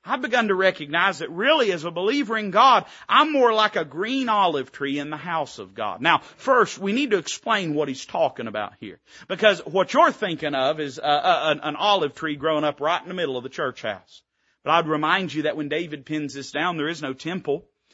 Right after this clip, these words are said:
The house of God is the tabernacle. And it being a fairly large structure, it was not uncommon when they would set up and pitch the tabernacle that there might be trees and there might be foliage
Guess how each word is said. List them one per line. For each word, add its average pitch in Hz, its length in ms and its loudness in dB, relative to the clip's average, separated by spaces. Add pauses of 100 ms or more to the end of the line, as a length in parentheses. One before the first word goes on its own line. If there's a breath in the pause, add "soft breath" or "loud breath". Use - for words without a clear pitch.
(200)
The 143 120 -2
house 175 320 2
of 135 140 -6
God 170 300 4
is 131 160 -8
the 147 80 -16
tabernacle. 147 760 -4 (540 soft breath)
And 160 280 0
it 220 180 4
being 190 200 2
a 156 40 -4
fairly 180 520 0
large 156 560 0
structure, 196 580 -2
it - 100 -14
was 156 220 -2
not 156 180 0
uncommon 156 680 -4
when 143 120 -6
they 151 120 0
would 135 200 -6
set 165 360 -2
up 190 240 2
and 135 180 -8
pitch - 360 0
the 131 100 -10
tabernacle 160 840 -4 (260 soft breath)
that 156 120 -6
there 185 180 4
might 202 300 4
be 175 140 -8
trees 202 640 -4
and 139 120 -6
there 196 140 0
might 196 260 2
be 175 140 -8
foliage 175 840 0